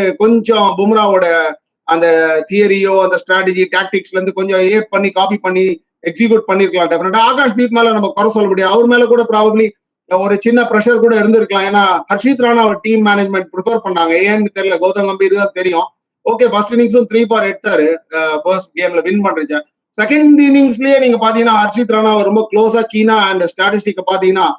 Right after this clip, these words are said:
பிரமாதமா பவுலிங் போடல ஹர்ஷித் ராணா. செகண்ட் இன்னிங்ஸ்லயே கொஞ்சம் எக்ஸ்பென்சிவா தான் இருந்தாரு. ஓகே, நம்ம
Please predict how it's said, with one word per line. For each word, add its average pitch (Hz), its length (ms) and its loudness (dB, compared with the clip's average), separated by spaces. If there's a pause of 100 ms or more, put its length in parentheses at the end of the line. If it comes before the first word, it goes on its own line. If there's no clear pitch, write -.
(320)
பிரமாதமா 247 440 2
பவுலிங் 226 420 2
போடல 190 240 0
ஹர்ஷித் 180 460 -4
ராணா. 180 260 0 (220)
செகண்ட் 240 300 -2
இன்னிங்ஸ்லயே 254 420 2
கொஞ்சம் 233 300 0
எக்ஸ்பென்சிவா 226 540 0
தான் 226 140 2
இருந்தாரு. 202 300 2
ஓகே, 202 280 0
நம்ம 196 180 -2